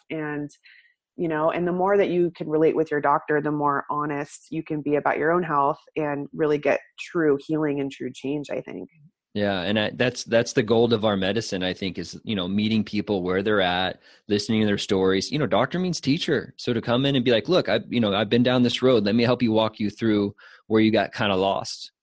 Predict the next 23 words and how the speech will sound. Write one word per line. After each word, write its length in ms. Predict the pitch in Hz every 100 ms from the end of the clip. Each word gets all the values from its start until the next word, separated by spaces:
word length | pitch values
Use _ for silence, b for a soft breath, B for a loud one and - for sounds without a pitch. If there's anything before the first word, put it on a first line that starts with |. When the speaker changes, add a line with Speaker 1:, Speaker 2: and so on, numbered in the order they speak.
| -
Speaker 2:
Uh, 100 | 101
Speaker 1:
Yeah. 100 | 104
Speaker 2:
let's, 180 | 104 -
let's 140 | 101
try 160 | - 113
and 80 | 110
get 160 | 107
you 60 | 101
back 220 | 101 101
on 120 | 101
track 280 | 98 95 98
here." 240 | - 104 - b b b -
And 180 | 101 101
I'm 120 | 101
here 100 | 135
to 80 | 107
help. 380 | 92 110 143 -
I'm 140 | 107
not 140 | 107
here 200 | 101 110
to 100 | 104
try 240 | 101 107 101
and 300 | 101 98 95